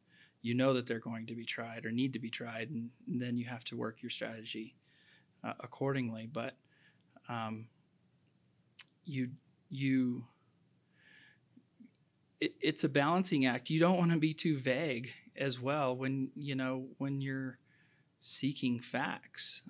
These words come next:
Um, y-, because, you know, there's another approach to that is plead these facts and see if they'll admit 'em in the answer. You never know.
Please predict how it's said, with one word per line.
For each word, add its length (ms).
Um, 400
y-, 120
because, 480
you 100
know, 80
there's 220
another 420
approach 640
to 460
that 260
is 540
plead 340
these 220
facts 340
and 80
see 140
if 100
they'll 140
admit 240
'em 120
in 80
the 160
answer. 520
You 80
never 240
know. 460